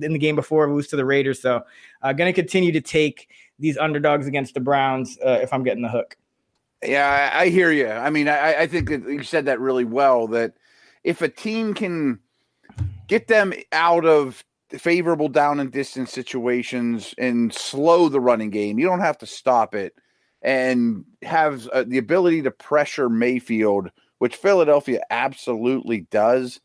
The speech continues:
Speaker 2: That is a bad Browns matchup. I mean, we know what the Browns are. The coaching staff in Cleveland knows what they are. And,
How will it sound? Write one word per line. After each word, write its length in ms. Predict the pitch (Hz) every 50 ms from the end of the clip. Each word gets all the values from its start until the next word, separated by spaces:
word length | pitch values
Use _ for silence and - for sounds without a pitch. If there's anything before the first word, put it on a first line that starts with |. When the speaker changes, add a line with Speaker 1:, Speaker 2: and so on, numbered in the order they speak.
| _ _ _ _ _ _ _ _ -
Speaker 2:
That 280 | - 117 156 180 185 170
is 140 | 151 123 123
a 120 | 131 120
bad 520 | 92 - 113 113 117 120 120 113 101 101 90
Browns 400 | 104 101 98 101 104 101 87 92
matchup. 480 | 95 98 95 92 - - 85 78 82
I 80 | 95 101
mean, 140 | 107 113 131
we 100 | 180 190
know 260 | 175 156 151 147 151
what 200 | 147 135 120 -
the 60 | 117
Browns 420 | 90 110 120 120 123 123 113 101 95
are. 240 | 113 113 110 110 104
The 100 | 92 90
coaching 420 | - - 143 160 156 - 139 127
staff 320 | - - 135 120 120 117
in 80 | 120 113
Cleveland 420 | - 127 123 120 107 110 110 107
knows 200 | 110 110 110 101
what 120 | 107 101 -
they 180 | 113 110 110
are. 380 | 110 110 110 110 110 104 104 - _ _ _ _ _ _ _ _ -
And, 420 | 139 143 143 139 139 135 127 127